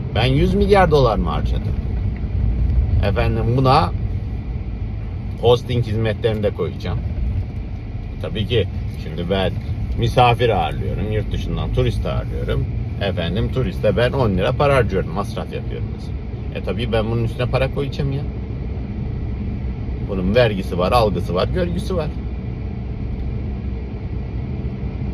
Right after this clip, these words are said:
Efendim, e, hizmetleri var.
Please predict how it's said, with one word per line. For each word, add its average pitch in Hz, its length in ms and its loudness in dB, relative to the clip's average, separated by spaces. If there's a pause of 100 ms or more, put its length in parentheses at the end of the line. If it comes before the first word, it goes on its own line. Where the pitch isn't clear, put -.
(1040)
Efendim, 107 500 0 (880)
e, 90 80 0 (2250)
hizmetleri 110 580 4
var. 87 180 2